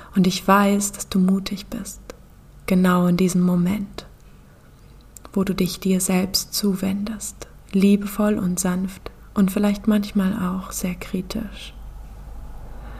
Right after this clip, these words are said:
Und ich weiß, dass es manchmal Mut kostet, sich genau auf diesen Moment ganz tief einzulassen, nach innen zu spüren, nach innen zu lauschen. Und ich weiß,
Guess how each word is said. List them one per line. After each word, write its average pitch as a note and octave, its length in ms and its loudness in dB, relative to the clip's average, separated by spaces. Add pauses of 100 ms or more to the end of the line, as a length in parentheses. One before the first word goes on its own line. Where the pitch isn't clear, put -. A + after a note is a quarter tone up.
(420)
Und F#3+ 140 6
ich F#3+ 180 2
weiß, A3+ 380 8
dass G#3+ 200 2
es - 140 -4
manchmal F#3+ 380 4
Mut G3+ 300 4
kostet, F#3 440 -2
sich F#3 160 -6
genau F3+ 320 2
auf F3 100 -4
diesen F3+ 300 2
Moment F3 420 2
ganz F3+ 280 -2
tief G3 340 0
einzulassen, F#3+ 840 0
nach F#3 260 0
innen F#3+ 340 6
zu F#3 160 -2
spüren, F#3 460 0
nach F3+ 320 0
innen F3+ 320 2
zu F#3 160 -2
lauschen. F3+ 480 0
Und F3+ 180 2
ich - 160 -4
weiß, G#3+ 440 6